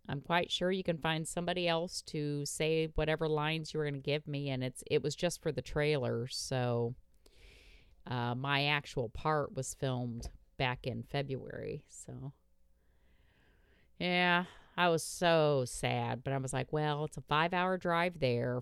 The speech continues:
five hours filming, five-hour drive back. There's my whole day." And I'm like, "Erica, you really need to get this shit done."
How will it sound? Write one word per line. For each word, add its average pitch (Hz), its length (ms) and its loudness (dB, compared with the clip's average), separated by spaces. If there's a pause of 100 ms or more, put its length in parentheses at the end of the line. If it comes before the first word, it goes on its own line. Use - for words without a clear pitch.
five 151 240 4
hours 170 340 2
filming, 127 560 0
five-hour 151 480 2
drive 151 320 0
back. 123 360 -2 (200)
There's 143 220 2
my 139 100 0
whole 117 200 -4
day." - 320 -4 (380)
And 131 100 -4
I'm 127 100 -2
like, 123 240 -6
"Erica, 151 400 -2
you 135 220 -4
really 127 320 0
need 123 140 -2
to 117 60 -8
get - 180 -4
this 104 160 -2
shit - 340 -6
done." 95 360 -6